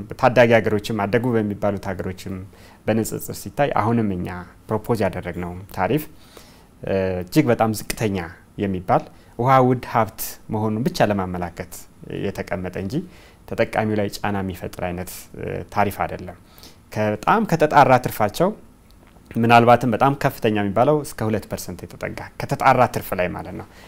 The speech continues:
ለውሃ ክፍያ ፕሮፖዝ የተደረገው ሁሉም አይነት አጠቃቀሞች ናቸው። ቅድም ሽፈራው ያነሳቸው ኤግዘምትድ ሊሆኑ ይገባል ተብሎ ከተ-፣ ከተቀመጡት የአርሶ አደር ከአንድ ሄክታር በታች የሚጠቀሙ፣ እ፣ አርሶ አደሮችና አርብቶ አደሮች እንዲሁም ደግሞ ውሃን በቦቲ ቀጥታ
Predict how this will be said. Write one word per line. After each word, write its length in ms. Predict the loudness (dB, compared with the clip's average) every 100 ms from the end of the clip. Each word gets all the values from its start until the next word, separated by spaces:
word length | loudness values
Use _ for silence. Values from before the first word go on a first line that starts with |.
| -20 0
ለውሃ 220 | 2 4 0
ክፍያ 340 | -4 -8 -4 -4 -4 -10
ፕሮፖዝ 360 | -10 -8 -8
የተደረገው 460 | -10 -10 -6 -2 0
ሁሉም 240 | 4 4
አይነት 200 | 4 2 0
አጠቃቀሞች 560 | 0 0 -2 -2 -6
ናቸው። 240 | -6 -8 -8
ቅድም 240 | -6 -8
ሽፈራው 320 | -8 -10 -6 -4
ያነሳቸው 480 | -4 -6 -4 -2 -4 -6 -20 -20 -8
ኤግዘምትድ 460 | 0 2 2 -4
ሊሆኑ 220 | -6 -4 -4
ይገባል 380 | -6 -6 -4 -6
ተብሎ 220 | -8 -8 -8
ከተ-፣ 260 | -12 -10 -8 -6 -8
ከተቀመጡት 580 | -8 -6 -6 -6 -8 -8
የአርሶ 280 | -2 -2 0
አደር 300 | -4 -4 -8 -8 -16 -20 -4
ከአንድ 320 | 0 0 -2
ሄክታር 320 | -6 -6 -6
በታች 280 | -4 -4 -6
የሚጠቀሙ፣ 520 | -6 -6 -6 -6 -8 -8 -10 -16 -20 -20 -20 -20 -14
እ፣ 140 | -6 -2 -2
አርሶ 200 | -2 -2
አደሮችና 460 | -4 -4 -8 -8 -6
አርብቶ 260 | -6 -4 -6
አደሮች 440 | -6 -8 -10 -12 -10
እንዲሁም 360 | -8 -6 -4 -4
ደግሞ 200 | -4 -4 -4
ውሃን 280 | -2 4 6
በቦቲ 360 | 6 4 2 -2 -6 -8 -12 -4
ቀጥታ 300 | -2 -2